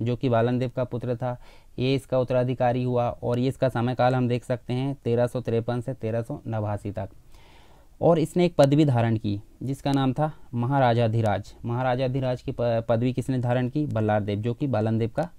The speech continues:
पुत्र था। इसके अलावा, अ, बल्लार देव का एक पुत्र है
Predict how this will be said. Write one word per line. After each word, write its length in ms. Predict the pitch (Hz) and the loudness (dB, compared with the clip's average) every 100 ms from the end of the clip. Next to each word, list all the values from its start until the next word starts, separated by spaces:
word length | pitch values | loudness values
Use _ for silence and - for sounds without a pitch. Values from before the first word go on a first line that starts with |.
| - | -8
पुत्र 240 | 113 110 | -6 -4
था। 220 | 95 98 - - - - - - - | -4 -8 -10 -20 -20 -20 -20 -14 -10
इसके 200 | - 160 | -2 2
अलावा, 300 | 165 160 160 | 4 4 2
अ, 540 | 170 - 120 120 120 | -2 -8 -6 -4 -2
बल्लार 360 | 117 127 143 151 | -2 2 2 2
देव 180 | 151 147 | 0 0
का 140 | 147 | 0
एक 140 | 147 - | 0 -2
पुत्र 220 | 139 139 | -4 0
है 220 | 139 143 | 0 0